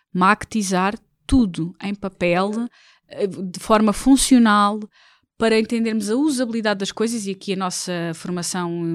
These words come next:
eh, de equipamento v-, vem sempre ao de cima, não é? Entender a, a ligação entre o utilizador e a peça. Faz sentido? Não faz sentido?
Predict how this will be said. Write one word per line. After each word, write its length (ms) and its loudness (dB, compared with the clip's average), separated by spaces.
eh, 360 -8
de 100 -10
equipamento 920 -8
v-, 260 -14
vem 240 -6
sempre 320 -8
ao 60 -4
de 80 -10
cima, 240 -6
não 60 -6
é? 100 -10
Entender 680 -4
a, 760 -12
a 20 -6
ligação 640 -2
entre 280 -6
o 20 -6
utilizador 640 -4
e 80 -4
a 60 -2
peça. 500 -8
Faz 260 0
sentido? 600 0
Não 120 -6
faz 180 -6
sentido? 640 -8